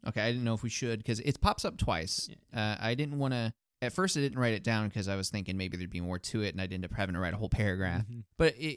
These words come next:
Speaker 1: it, he, it's basically a chant.
Speaker 2: Yeah.
Speaker 1: Is the way he's, eh, the scene seems to be.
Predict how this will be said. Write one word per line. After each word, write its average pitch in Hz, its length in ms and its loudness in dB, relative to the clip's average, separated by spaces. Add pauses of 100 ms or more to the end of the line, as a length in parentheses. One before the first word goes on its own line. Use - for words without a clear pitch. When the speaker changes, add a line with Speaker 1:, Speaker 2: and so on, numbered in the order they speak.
Speaker 1:
it, 143 200 -6
he, 143 400 -6
it's 139 160 -2
basically 147 380 2
a 113 40 -2
chant. - 520 -6
Speaker 2:
Yeah. 120 260 -6
Speaker 1:
Is 104 160 -2
the 110 100 2
way 110 140 2
he's, 101 380 -4
eh, 98 260 -4
the 104 100 -4
scene 95 360 -2
seems 95 300 -6
to - 60 -14
be. 90 280 -10